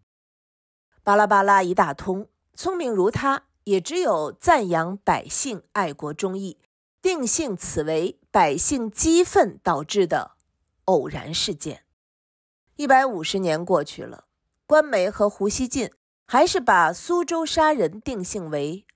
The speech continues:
偶然事件，偶然的苏州姑娘穿和服被拘事件，偶然的铁头在日本神社撒尿事件，偶然的吉林男子刺杀四个美国人事件，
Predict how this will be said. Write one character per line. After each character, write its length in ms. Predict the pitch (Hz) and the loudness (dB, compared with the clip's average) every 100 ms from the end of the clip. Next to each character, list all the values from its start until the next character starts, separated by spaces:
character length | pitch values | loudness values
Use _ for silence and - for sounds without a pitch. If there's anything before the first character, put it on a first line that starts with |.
| - | -6
偶 180 | 170 - | -6 -4
然 240 | 139 143 | -12 -8
事 220 | 156 202 | -6 -4
件， 300 | 151 160 - _ _ _ _ _ _ | -4 -4 -4 _ _ _ _ _ _
偶 240 | 233 214 | 4 6
然 260 | 196 202 285 | 6 4 4
的 260 | 277 190 - | 4 4 0
苏 240 | - 320 | -6 -4
州 180 | 294 320 | -2 -4
姑 220 | 262 330 | -2 -2
娘 260 | 330 214 - _ - | 0 -2 -4 _ -8
穿 240 | 240 233 | -4 -4
和 300 | - 190 214 | -4 0 0
服 240 | - 185 | -2 -10
被 200 | 196 190 | -6 -8
拘 280 | 131 - 247 | -8 -8 -6
事 240 | 247 - 151 | -4 -4 -4
件， 320 | 180 107 - _ _ _ | -4 -4 -8 _ _ _
偶 260 | 240 214 202 | 4 4 4
然 300 | 196 220 311 | 2 0 2
的 400 | 277 190 131 - | 4 4 0 -8
铁 280 | - 208 147 | -4 0 0
头 320 | 90 160 175 | 0 0 0
在 400 | 220 247 196 170 170 | 2 4 4 4 0
日 100 | 277 | -4
本 200 | 202 156 | -4 -6
神 260 | - 165 214 | -6 -4 0
社 220 | 233 180 | 0 0
撒 300 | - 294 311 | 0 0 0
尿 220 | 349 214 | 0 -2
事 240 | 165 - | -4 -6
件， 280 | 151 156 95 _ _ _ _ | -4 -6 -6 _ _ _ _
偶 260 | - 202 175 | -2 0 0
然 240 | 180 202 | -2 0
的 140 | 247 196 | -2 -2
吉 280 | - 220 | -4 -6
林 220 | 262 269 254 | -4 -4 -2
男 300 | 185 190 247 | 0 -2 -8
子 180 | 165 | -14
刺 300 | 147 - 247 | -12 -6 -4
杀 280 | 202 226 220 | 0 4 2
四 240 | 233 - 294 | 2 -8 -2
个 140 | 247 | -2
美 320 | 226 196 - | 0 -2 -4
国 160 | - 220 | -4 -2
人 220 | 240 175 | -2 -6
事 240 | - 202 | -6 -6
件， 320 | 170 202 170 | -4 -4 -4